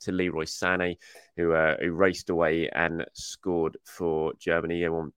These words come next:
beat France two nil, uh, two one, sorry. Um, it's their first win in about five games. I think they needed it after that really heavy defeat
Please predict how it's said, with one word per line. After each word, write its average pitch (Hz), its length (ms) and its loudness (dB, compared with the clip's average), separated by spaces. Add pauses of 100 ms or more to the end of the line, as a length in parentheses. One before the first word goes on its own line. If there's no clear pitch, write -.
beat 95 160 -2
France 87 340 -2
two - 340 2
nil, 110 240 -4 (120)
uh, 87 100 8
two 127 220 0
one, 113 160 0
sorry. 76 280 -6 (480)
Um, 82 160 0
it's 80 120 -8
their 87 80 -6
first 120 300 -4
win 117 100 0
in - 20 -2
about 87 220 0
five 95 240 -2
games. 90 200 0
I - 60 -8
think 78 160 -2
they 53 60 -10
needed 92 340 0
it 80 100 4
after 65 260 -2
that 71 100 -2
really 85 160 -4
heavy 92 260 -4
defeat - 380 -4